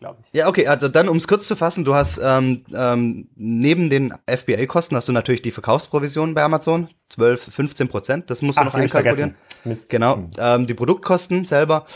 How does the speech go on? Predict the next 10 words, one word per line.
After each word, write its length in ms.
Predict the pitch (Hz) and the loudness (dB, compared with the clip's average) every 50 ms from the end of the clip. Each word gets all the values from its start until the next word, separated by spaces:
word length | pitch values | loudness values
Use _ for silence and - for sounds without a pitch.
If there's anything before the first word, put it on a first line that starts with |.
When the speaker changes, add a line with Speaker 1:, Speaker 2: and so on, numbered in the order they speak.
| - - - _ - | -20 -20 -14 _ -2
Speaker 2:
ähm, 240 | 123 123 120 120 117 | 0 2 2 2 0
natürlich 280 | 123 117 - 127 - | -2 -2 -2 -2 -4
die 120 | - 123 - | -2 -2 -2
Importkosten, 800 | 165 180 - 170 - - - 165 160 160 - - 156 156 160 156 _ | -2 0 0 0 -2 0 2 0 0 0 -2 -4 -4 -4 -4 -6 _
Zollkosten 760 | - 127 131 143 151 - 170 156 147 - - 156 151 147 143 _ - - | -2 2 2 2 2 0 -2 -4 -4 -4 -4 -6 -6 -6 -6 _ -12 -8
und 140 | 127 123 117 | -4 0 2
dann 200 | 120 127 139 131 | 2 4 2 2
Re-, 240 | 127 123 120 123 117 | 0 0 -2 -2 -2
ähm, 380 | 123 120 120 120 113 113 104 - | 0 0 0 0 0 -2 -4 -8
Returns. 640 | - 98 113 110 - - 123 135 160 170 - - | -10 -10 -8 -8 -4 0 2 2 2 0 -2 -6